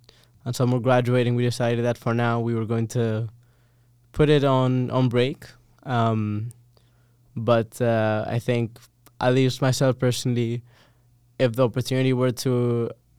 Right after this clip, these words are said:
uh, uh, show up once again and someone is willing to help me out, I think I wouldn't mind trying to launch it up again and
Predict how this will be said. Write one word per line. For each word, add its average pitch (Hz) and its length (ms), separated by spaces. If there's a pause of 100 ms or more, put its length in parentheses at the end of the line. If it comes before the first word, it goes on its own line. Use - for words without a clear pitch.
uh, 117 40
uh, 120 640
show 120 300
up 117 160
once 117 200
again 120 420 (640)
and 123 180
someone 123 280
is 123 100
willing 120 180
to 123 120
help 117 120
me 117 140
out, 113 320
I 113 140
think 113 280
I 113 100
wouldn't 113 240
mind 107 460 (720)
trying 123 260
to 127 120
launch 120 320
it 113 80
up 113 160
again 117 340 (200)
and 104 480